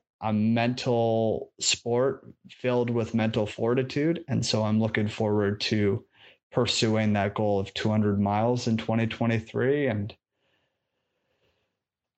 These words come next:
I wish all of you the best in setting your goals for twenty twenty-three. And we're all at our own respective points in our journeys. So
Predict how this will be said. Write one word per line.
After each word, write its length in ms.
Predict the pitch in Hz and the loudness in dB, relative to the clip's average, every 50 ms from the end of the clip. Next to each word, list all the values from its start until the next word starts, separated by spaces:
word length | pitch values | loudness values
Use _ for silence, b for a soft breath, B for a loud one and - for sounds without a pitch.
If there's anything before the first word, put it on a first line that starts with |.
| _ _ - | _ _ -2
I 220 | 143 143 139 135 135 | 0 2 2 2 2
wish 360 | 127 135 127 127 - - - - | 2 2 2 0 0 -2 -2 0
all 240 | 135 143 143 147 143 | 0 2 2 2 0
of 80 | 131 | 0
you 160 | 131 135 135 127 | 0 0 0 0
the 100 | 127 113 | 0 0
best 380 | 113 117 117 120 - - - | 2 2 0 0 -2 -2 -2
in 100 | 123 120 | 0 0
setting 360 | 113 - - 120 117 120 120 | 0 0 0 2 2 2 2
your 200 | 113 117 117 117 | 2 2 2 0
goals 300 | 107 120 107 101 110 - | 0 0 0 0 0 0
for 160 | - - 113 107 | 0 0 -2 -2
twenty 320 | - - 117 110 113 110 | -2 -2 0 0 0 0
twenty-three. 800 | 110 - - 113 113 113 110 113 - - 110 110 110 98 - - - | -2 -2 -2 0 0 0 -2 -2 -2 -2 0 2 2 0 0 -2 -2
And 400 | 110 113 113 110 110 110 107 - | -2 0 2 2 2 0 0 -2
we're 280 | - 127 131 131 127 | 0 0 2 2 2
all 480 | 127 123 127 127 127 127 131 135 - - - | 2 2 2 2 2 2 2 0 0 -2 -2
at 220 | 113 117 117 120 | -2 0 0 2
our 260 | 120 117 113 113 117 | 2 2 2 2 2
own 460 | 117 120 120 120 120 120 120 123 117 B B B B B _ _ _ _ _ _ _ _ _ _ _ _ _ _ _ _ _ _ _ _ _ _ _ _ _ _ _ _ _ _ _ - | 0 0 0 0 2 2 2 0 -2 B B B B B _ _ _ _ _ _ _ _ _ _ _ _ _ _ _ _ _ _ _ _ _ _ _ _ _ _ _ _ _ _ _ -2
respective 920 | 131 131 123 120 - - - 135 131 131 131 - 143 123 117 117 - _ | 0 2 2 0 0 -2 0 0 0 0 -2 -2 0 0 0 -2 -6 _
points 420 | - - 139 139 151 156 151 - | -6 -4 -2 -2 -2 -2 -4 -2
in 120 | 151 131 127 | -2 0 0
our 120 | 120 120 | 0 0
journeys. 680 | 120 120 127 127 135 147 175 196 214 208 - - 131 - | 0 0 0 0 0 0 0 0 -2 -4 -6 -8 -8 -6
So 560 | - - 120 113 113 113 110 110 - - | -2 0 0 2 2 0 0 -2 -4 -6